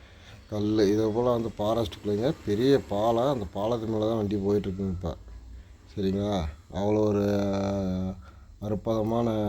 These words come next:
இடம் தான் இந்த இடங்கள். இந்த மலையை பாருங்க, ஏத்த மாதிரி தெரியுதுங்களா? மா-, வானம்,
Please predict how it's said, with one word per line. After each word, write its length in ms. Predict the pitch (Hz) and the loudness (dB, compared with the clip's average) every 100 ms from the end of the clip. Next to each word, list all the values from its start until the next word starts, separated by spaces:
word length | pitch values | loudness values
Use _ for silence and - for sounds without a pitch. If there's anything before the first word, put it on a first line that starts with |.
| 101 98 101 | 0 0 0
இடம் 200 | 98 101 | 0 -2
தான் 120 | 113 | 0
இந்த 140 | 101 | 0
இடங்கள். 420 | 92 95 98 95 87 - - - - - - - - - - - - - | 0 0 0 -2 -4 -8 -20 -20 -20 -20 -20 -20 -20 -20 -20 -20 -20 -10
இந்த 140 | 95 104 | -4 -2
மலையை 360 | 98 110 127 | 0 2 2
பாருங்க, 360 | 104 107 104 110 | 4 2 2 0
ஏத்த 120 | 98 | 0
மாதிரி 300 | 107 110 98 | 0 0 2
தெரியுதுங்களா? 320 | 104 101 101 | 2 2 2
மா-, 280 | 98 101 101 | 0 0 0
வானம், 420 | 95 101 107 92 | 0 0 0 0